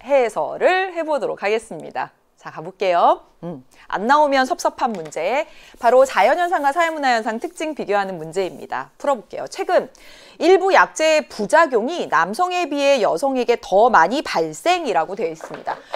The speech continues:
여러분, 부작용이 여성에게 더 많이 발생하는 거,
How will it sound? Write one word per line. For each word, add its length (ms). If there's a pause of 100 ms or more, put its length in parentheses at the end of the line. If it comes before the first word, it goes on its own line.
(120)
여러분, 300
부작용이 1120 (240)
여성에게 640
더 160
많이 320
발생하는 640
거, 180